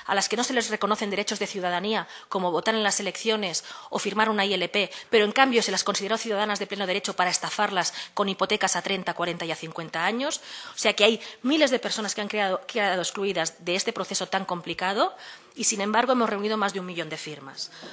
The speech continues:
Por lo tanto, estas demandas son demandas que tienen un amplio consenso social y, de hecho, más allá de la gente que ha podido firmar, que nos consta que muchísima se ha quedado con las ganas porque así nos lo han hecho llegar por muchas vías, todas las encuestas que se han hecho recientemente hablan de que el noventa por ciento de la población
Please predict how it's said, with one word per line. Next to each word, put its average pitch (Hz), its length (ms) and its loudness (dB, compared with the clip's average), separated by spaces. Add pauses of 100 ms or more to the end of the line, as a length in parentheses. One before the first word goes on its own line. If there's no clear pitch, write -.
Por 196 120 2
lo 202 40 2
tanto, 214 200 4
estas 254 180 2
demandas 269 420 4
son - 320 0
demandas 240 380 2
que 220 100 -2
tienen 233 200 0
un 226 100 2
amplio 240 260 0
consenso 208 360 -2
social 220 500 0 (300)
y, 214 100 -4
de 214 160 8
hecho, 233 240 4
más 196 160 2
allá 269 160 2
de 240 60 2
la 233 100 4
gente 220 240 -2
que 202 60 -2
ha 196 60 -2
podido 185 240 -4
firmar, 190 380 -4
que 226 100 -4
nos 185 120 -4
consta 202 260 -2
que 180 120 -6
muchísima 185 440 0
se 190 120 0
ha - 20 -10
quedado 180 240 -2
con 175 100 -6
las 165 140 -4
ganas 202 240 -2
porque - 240 -8
así 196 160 -2
nos 185 140 -6
lo 185 60 -4
han 175 60 -6
hecho 175 160 -6
llegar 170 320 -2 (280)
por 175 140 -6
muchas 180 360 -4
vías, 254 380 -2 (420)
todas 294 220 6
las 262 140 6
encuestas 226 360 2
que 196 100 0
se 196 100 -4
han 196 60 -6
hecho 196 140 -4
recientemente 202 880 -2 (240)
hablan 247 260 4
de 233 80 2
que - 60 -4
el 208 80 0
noventa 214 320 2
por 214 140 0
ciento 214 200 0
de 196 60 0
la 185 140 2
población 185 500 0